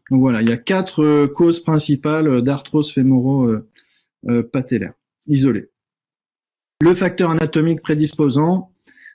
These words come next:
euh, donc dans ce groupe d'arthrose, c'est la dysplasie de trochlée qui est présente dans soixante-dix-huit pour cent, euh, des cas.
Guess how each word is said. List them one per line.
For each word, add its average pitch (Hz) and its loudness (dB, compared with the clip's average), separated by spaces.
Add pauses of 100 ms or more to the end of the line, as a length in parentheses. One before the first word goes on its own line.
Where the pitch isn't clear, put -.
(120)
euh, 120 0
donc 123 2
dans 135 2
ce 139 -2
groupe 135 0
d'arthrose, 160 -2
c'est 147 0
la 147 0
dysplasie 135 -2
de 131 -14
trochlée 127 -2
qui - -4
est - -2
présente 139 -2
dans 131 2
soixante-dix-huit 151 0
pour 143 -4
cent, 147 0
euh, 123 0
des 127 0
cas. 131 -6